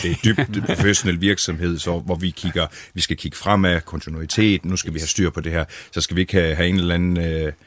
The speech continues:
Speaker 1: øh, gut ind, som dygtigt har taget en, en P-licens, fordi det er sgu ikke, øh,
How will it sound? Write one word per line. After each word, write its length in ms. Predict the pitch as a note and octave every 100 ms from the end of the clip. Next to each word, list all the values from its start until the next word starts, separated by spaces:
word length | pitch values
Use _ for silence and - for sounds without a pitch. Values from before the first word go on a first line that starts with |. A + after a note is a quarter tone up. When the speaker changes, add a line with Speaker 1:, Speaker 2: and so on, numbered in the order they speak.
| - - - D#2+
Speaker 1:
øh, 160 | D#2
gut 220 | - G2+
ind, 180 | F2+ F2+
som 400 | - E2 D#2+ D#2 - -
dygtigt 360 | C#3+ - G2
har 80 | D#2+
taget 220 | - F#2+
en, 160 | F2+ D2
en 80 | E2+
P-licens, 520 | G#2 E2+ D#2+ E2+ D#2
fordi 100 | E2
det 80 | F#2
er 40 |
sgu 160 | F2+ F2+
ikke, 180 | G2 F#2
øh, 160 | E2